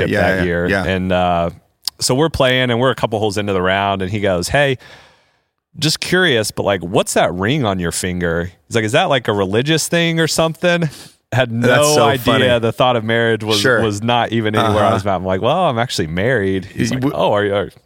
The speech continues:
Speaker 2: wh-, why?"
Speaker 1: Yeah, <laughs> right, right.
Speaker 2: <laughs>
Speaker 1: For a, for a, uh, college senior, very, very rare.
Speaker 2: Yeah, yeah. So I had a great career and experience here, and then actually played professionally for a couple years after college.
Speaker 1: Mm-hmm.
Speaker 2: Um,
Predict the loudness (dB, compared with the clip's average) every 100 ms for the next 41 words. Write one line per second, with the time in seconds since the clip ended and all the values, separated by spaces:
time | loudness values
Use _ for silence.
0 | _ _ _ _ _ -4 -4 -4 0 2
1 | 4 4 4 4 4 2 2 4 2 2
2 | 2 2 0 2 2 2 0 0 2 2
3 | 2 2 0 -2 -6 -14 -6 0 0 2
4 | -2 -2 -2 -2 0 0 -2 -6 -2 2
5 | 2 0 -4 -10 _ -10 0 2 2 0
6 | -2 -4 -6 -2 2 4 4 0 -2 -8
7 | -2 2 2 0 0 2 2 2 0 -2
8 | 0 0 0 0 0 0 0 0 0 -2
9 | -2 -2 0 0 0 0 0 0 0 -2
10 | -2 -2 -2 -4 0 0 -2 -2 0 -2
11 | -2 -2 -2 -4 -2 0 0 -2 -2 0
12 | -2 -2 -4 0 2 2 0 -2 -2 -2
13 | 0 0 0 0 -2 -6